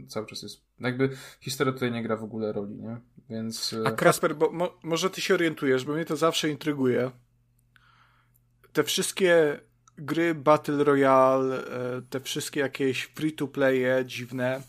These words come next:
Speaker 2: właśnie w stylu tego Overwatcha dwa, e, czy Fortnite'a zawsze mają jakąś tą fabułę, która się tam gdzieś tam postępuje, nie?
Speaker 1: No.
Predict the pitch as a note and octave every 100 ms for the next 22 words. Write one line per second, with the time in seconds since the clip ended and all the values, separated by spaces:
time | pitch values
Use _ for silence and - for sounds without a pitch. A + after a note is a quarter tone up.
0 | _ C3+ C3 C#3 B2+ - B2+ B2 C3 B2+
1 | B2+ C3 B2+ B2+ B2 G#2+ A#2 C#3+ - _
2 | _ - _ _ _ _ _ _ _ -
3 | - - - - _ - C3+ C3 D3 D#3
4 | - C#3+ C#3+ D3 C#3 C#3+ - C#3+ C#3 C#3+
5 | C#3 C3+ C3+ C3+ _ _ _ _ _ _
6 | _ - D3 C#3+ C#3+ - C3+ C#3 C3+ C#3+
7 | B2 A#2+ - B2+ A#2+ C3 B2+ C3 A#2+ C3
8 | B2 B2+ C3+ B2+ B2+ A#2 A2+ C3 A#2+ G#2